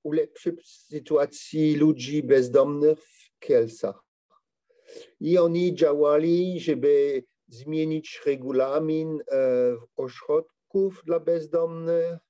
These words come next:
żeby, e, e, e, e, żeby zmienić trochę też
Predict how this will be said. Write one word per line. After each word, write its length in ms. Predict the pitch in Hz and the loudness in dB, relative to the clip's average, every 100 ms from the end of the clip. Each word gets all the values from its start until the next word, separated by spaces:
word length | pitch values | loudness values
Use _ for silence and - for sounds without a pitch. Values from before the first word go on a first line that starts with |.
| _ - | _ -18
żeby, 640 | 143 139 131 139 143 139 _ _ _ _ - | -12 -4 0 2 2 0 _ _ _ _ -4
e, 40 | |
e, 400 | 127 123 120 120 120 117 - - _ _ - | 0 2 0 0 -4 -12 -20 -20 _ _ -4
e, 40 | 127 127 127 123 123 - 131 131 131 127 127 - _ _ _ _ _ _ - - - - _ 147 147 - - | -2 0 0 -2 -4 -8 -14 -12 -10 -10 -12 -16 _ _ _ _ _ _ -20 -20 -20 -20 _ -20 -20 -14 2
e, 340 | 147 143 139 - | 4 6 4 2
żeby 400 | 127 139 135 139 | -4 -2 0 -2
zmienić 560 | 131 160 165 165 165 - | -2 -2 0 0 -4 -6
trochę 380 | - 135 143 | -4 -2 -2
też 400 | 135 156 156 - | -2 -4 -4 -8